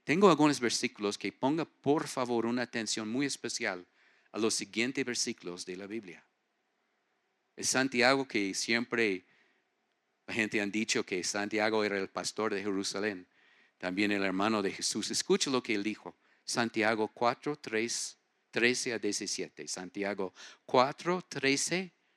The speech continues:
a diecisiete. Ese es en la Nueva Traducción Viviente. Dice, "Presten atención". En este momento tenemos que prestar atención. "Presten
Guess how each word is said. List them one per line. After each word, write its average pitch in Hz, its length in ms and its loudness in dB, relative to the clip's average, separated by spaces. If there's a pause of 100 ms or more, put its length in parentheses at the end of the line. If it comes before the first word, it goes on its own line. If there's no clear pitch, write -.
a - 80 -14
diecisiete. 104 800 -2 (200)
Ese 113 200 -6
es 113 60 -6
en 113 120 -2
la 104 60 -4
Nueva 101 280 -4
Traducción 95 420 -8
Viviente. 104 520 -2 (1040)
Dice, 160 360 6 (140)
"Presten 196 480 6
atención". 107 680 -2 (540)
En 101 80 -8
este 113 200 -4
momento 101 400 -6 (280)
tenemos 110 340 -4
que 104 100 -14
prestar 92 400 -12
atención. 82 500 -14 (340)
"Presten 98 580 2